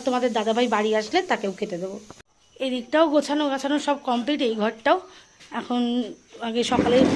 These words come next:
জলখাবারের পর্বটা মিটিয়ে নেব, নিয়ে তারপরে দুপুরে রান্নার দিকে আবার যেতে হবে। ছেলেও বাড়ি আসার সময় হয়ে যাবে দেখতে দেখতে। আর আজকে বাইরের ওয়েদারটা দেখো,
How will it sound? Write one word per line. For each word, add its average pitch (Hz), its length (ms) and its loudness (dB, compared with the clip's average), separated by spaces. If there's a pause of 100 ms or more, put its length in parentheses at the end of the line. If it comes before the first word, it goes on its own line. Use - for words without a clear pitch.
জলখাবারের 240 520 4
পর্বটা 233 380 0
মিটিয়ে 247 380 2
নেব, 254 160 0 (720)
নিয়ে 262 180 2
তারপরে 233 520 2 (580)
দুপুরে 240 340 2
রান্নার 220 360 0
দিকে 226 160 2
আবার 220 200 4
যেতে 220 220 0
হবে। 233 260 4 (760)
ছেলেও 233 300 0
বাড়ি 226 260 0
আসার 220 280 -4 (360)
সময় 233 240 -4
হয়ে 226 180 2
যাবে 226 180 2
দেখতে 214 280 -4
দেখতে। 220 300 -4 (460)
আর 214 100 -8
আজকে 226 200 0
বাইরের 226 340 0
ওয়েদারটা 226 460 -2
দেখো, 233 200 -4